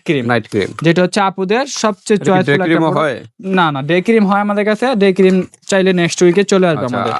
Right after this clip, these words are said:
Speaker 2: আটচল্লিশ গ্রামের, হিউজ
Speaker 1: আটচল্লিশ
Speaker 2: পরিমাণে।
Speaker 1: গ্রাম একটা প্রোডাক্ট, খুবই সুন্দর একদম।
Speaker 2: এটা খুলে দেখাই
Speaker 1: চাচের
Speaker 2: আমরা।
Speaker 1: একটা প্রোডাক্ট, অস্থির একটা প্রোডাক্ট, একদম অফ হোয়াইট কালার।
Speaker 2: এই যে
Speaker 1: খুব
Speaker 2: দেখেন।
Speaker 1: সুন্দর।
Speaker 2: হ্যাঁ, শ্রীরাম সমৃদ্ধ এরকম
Speaker 1: শ্রীরাম
Speaker 2: একটা
Speaker 1: সমৃদ্ধ,
Speaker 2: জেলি জেলি
Speaker 1: এটা হচ্ছে
Speaker 2: টাইপের।
Speaker 1: স্কিনে, যাদের স্কিনে আপনার ড্যামেজ হয়ে গেছে, ড্যামেজ স্কিনটাকে রিপেয়ার করবে। স্কিন আস্তে আস্তে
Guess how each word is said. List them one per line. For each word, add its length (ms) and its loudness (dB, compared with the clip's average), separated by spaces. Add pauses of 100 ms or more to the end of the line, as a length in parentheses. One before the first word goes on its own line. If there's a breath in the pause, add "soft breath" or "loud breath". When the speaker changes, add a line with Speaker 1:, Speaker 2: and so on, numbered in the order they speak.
Speaker 2:
আটচল্লিশ 460 0 (100)
গ্রামের, 320 0
হিউজ 220 -4
Speaker 1:
আটচল্লিশ 220 -2
Speaker 2:
পরিমাণে। 160 0
Speaker 1:
গ্রাম 180 0
একটা 180 -2
প্রোডাক্ট, 300 -2
খুবই 180 2
সুন্দর 340 0 (100)
একদম। 280 -2
Speaker 2:
এটা 160 -4
খুলে 200 0
দেখাই 200 0
Speaker 1:
চাচের 180 -2
Speaker 2:
আমরা। 120 -4
Speaker 1:
একটা 100 -2
প্রোডাক্ট, 360 -2
অস্থির 360 -2
একটা 220 -2
প্রোডাক্ট, 300 -4 (180)
একদম 300 -2 (100)
অফ 120 -2
হোয়াইট 240 -2
কালার। 220 -6 (260)
Speaker 2:
এই 60 -4
যে 80 -4
Speaker 1:
খুব 220 0
Speaker 2:
দেখেন। 100 -2
Speaker 1:
সুন্দর। 340 -2
Speaker 2:
হ্যাঁ, 220 -4 (120)
শ্রীরাম 420 0 (140)
সমৃদ্ধ 400 -2
এরকম 160 0
Speaker 1:
শ্রীরাম 240 -2
Speaker 2:
একটা 120 0
Speaker 1:
সমৃদ্ধ, 320 0
Speaker 2:
জেলি 220 -2
জেলি 140 0
Speaker 1:
এটা 140 2
হচ্ছে 180 0
Speaker 2:
টাইপের। 140 2
Speaker 1:
স্কিনে, 320 2
যাদের 340 0
স্কিনে 320 0
আপনার 260 -2
ড্যামেজ 280 0
হয়ে 100 2
গেছে, 220 0
ড্যামেজ 360 -2
স্কিনটাকে 320 0
রিপেয়ার 360 0
করবে। 180 2 (500 loud breath)
স্কিন 200 -2
আস্তে 260 -2
আস্তে 220 -4